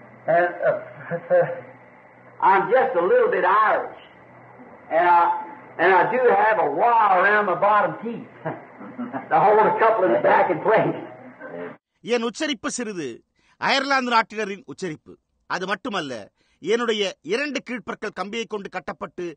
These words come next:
Speaker 2: அதனிடத்தில் பொருத்தப்பட்டுள்ளது.
Speaker 1: Uh, I, sometimes I don't pronounce these names right when I do know what they are, and sometimes I can't pronounce them right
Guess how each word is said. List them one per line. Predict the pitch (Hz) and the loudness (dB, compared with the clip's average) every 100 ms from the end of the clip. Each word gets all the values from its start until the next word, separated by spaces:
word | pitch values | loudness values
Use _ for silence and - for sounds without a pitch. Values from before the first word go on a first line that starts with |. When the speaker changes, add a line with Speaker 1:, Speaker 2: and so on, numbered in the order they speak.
| _ | _
Speaker 2:
அதனிடத்தில் | - 156 165 170 175 - 143 | -8 -8 -8 -10 -14 -14 -14
பொருத்தப்பட்டுள்ளது. | 156 151 135 139 120 90 - _ - | -12 -12 -14 -14 -14 -16 -20 _ 0
Speaker 1:
Uh, | 170 165 - - - - - - - - - | 4 4 2 -6 -14 -18 -18 -20 -20 -20 -6
I, | 165 160 - | -2 0 0
sometimes | 240 202 208 202 180 | 0 2 2 2 0
I | |
don't | 196 214 180 | 2 2 2
pronounce | 185 214 208 | 2 2 0
these | 208 185 | -2 -6
names | 180 214 214 156 | -2 -2 -2 0
right | 160 185 226 - - - - | 4 4 2 -2 -14 -20 -2
when | 175 | 2
I | 185 | 2
do | 190 240 | 2 0
know | 220 196 | 2 4
what | 196 196 | 4 4
they | |
are, | 233 226 | 2 2
and | - | 2
sometimes | 233 196 214 202 | 0 2 0 2
I | 180 | 0
can't | - 233 240 | 0 -4 -4
pronounce | 214 269 269 - | -2 0 0 -2
them | 147 | -4
right | 143 170 - | 0 0 0